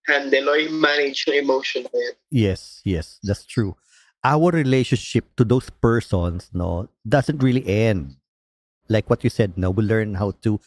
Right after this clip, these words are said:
Speaker 2: live with the pain. But time, you know, meron capacity ang time to really heal. Pero sabi nga natin, no, malaking kawalan siya sa'yo. At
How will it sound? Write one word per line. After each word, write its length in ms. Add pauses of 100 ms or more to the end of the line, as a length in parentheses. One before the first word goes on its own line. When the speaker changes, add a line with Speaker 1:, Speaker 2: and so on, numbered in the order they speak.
(240)
Speaker 2:
live 320
with 140
the 100
pain. 480 (560)
But 200 (100)
time, 680 (680)
you 80
know, 120
meron 300
capacity 480
ang 240
time 320
to 160
really 440
heal. 680 (1120)
Pero 320 (300)
sabi 400
nga 160
natin, 400
no, 240 (160)
malaking 400
kawalan 400
siya 160
sa'yo. 360 (440)
At 80